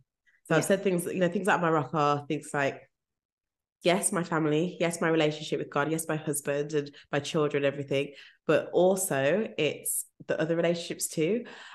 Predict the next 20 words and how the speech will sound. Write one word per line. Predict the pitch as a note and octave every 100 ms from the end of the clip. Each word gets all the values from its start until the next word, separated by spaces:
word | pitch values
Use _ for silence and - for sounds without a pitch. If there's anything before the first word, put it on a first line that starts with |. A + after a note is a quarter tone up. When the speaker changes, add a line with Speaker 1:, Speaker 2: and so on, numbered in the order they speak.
| -
Speaker 1:
I | E3
had | F#3 F3
Speaker 2:
Yeah. | D3+
Speaker 1:
so | - G3
much | F3+ -
guilt | - D3+ G#3 A3+ -
when | F3+ E3
I | D#3+
was | D#3+ D#3
really | D#3 E3
burnt | D3 D3 D3+ D3+
out | D#3 C3 C3+ - -
that | D3+
I | C3+
wasn't | C#3+ D3 -
keeping | - D#3+ D#3+
up |
with | C#3+
my | D3
grandparents. | C#3 C3+ D3 D3+ D3+ F3+ - - -